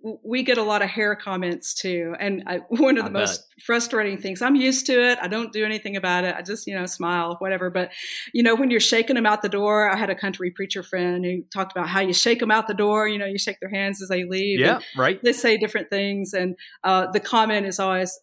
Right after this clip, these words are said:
Speaker 1: or, or sometimes, you know, "Oh, I like what you've done with your hair." And I'm always like, "Oh, okay, but what about the sermon I worked so hard to preach?" <laughs>
Speaker 2: Right. Yeah,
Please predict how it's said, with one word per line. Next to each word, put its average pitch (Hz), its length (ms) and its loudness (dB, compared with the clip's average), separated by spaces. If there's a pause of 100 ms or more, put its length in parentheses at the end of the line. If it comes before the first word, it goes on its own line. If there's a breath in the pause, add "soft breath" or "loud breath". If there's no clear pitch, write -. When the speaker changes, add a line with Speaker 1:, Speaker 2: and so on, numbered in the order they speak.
Speaker 1:
or, 185 300 -4
or 170 160 -4
sometimes, 175 540 -6
you 185 80 -4
know, 175 200 0
"Oh, 381 180 2
I 339 60 4
like 302 260 2
what - 140 -4
you've 262 140 -6
done 285 220 2
with 285 160 0
your 262 120 -2
hair." 240 500 2
And 196 80 -4
I'm 208 120 -4
always 214 220 -2
like, 208 140 -4 (460)
"Oh, 359 680 2
okay, 349 260 2
but 269 240 0
what 392 160 2
about 453 180 2
the 453 80 4
sermon 339 560 0
I 330 120 -2
worked 320 240 -2
so 311 180 -4
hard 359 440 -2
to 349 100 -4 (120)
preach?" 302 580 -2
<laughs> 370 40 4 (1300 loud breath)
Speaker 2:
Right. 113 680 2 (120)
Yeah, 131 300 2